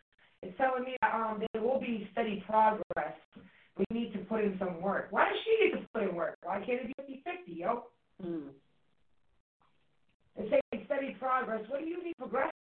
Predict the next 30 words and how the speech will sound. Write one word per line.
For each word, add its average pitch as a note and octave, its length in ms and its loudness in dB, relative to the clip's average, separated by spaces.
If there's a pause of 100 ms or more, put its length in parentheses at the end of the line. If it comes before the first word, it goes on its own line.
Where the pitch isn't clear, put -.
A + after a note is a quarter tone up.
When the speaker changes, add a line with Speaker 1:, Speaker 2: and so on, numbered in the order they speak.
(140)
Speaker 1:
on? - 260 -8 (3750)
That's - 200 0
what A#3 100 0
I D#4 200 4
wanna F#3+ 280 -2
know. - 260 -10 (340)
I - 140 4
wanna C#4 280 2
see C4+ 140 -2 (180)
you A3+ 140 0
progress A#3 440 2
on F#3 140 0
happiness. F#3+ 500 -2
I A3+ 160 0
wanna C4 320 2
see C4 100 -2
you, A#3+ 540 0 (320)
like, G#3 320 4 (360)
turn B3+ 300 4
this C4 200 8 (400)
sun D4+ 340 0
card G#3+ 380 0 (360)
back B3+ 340 0
to B3 80 0
the A3+ 140 0
upright A3 600 0
so A#3+ 80 -4
that A3 120 0
you B3+ 100 -4 (320)
achieve A#3 480 -4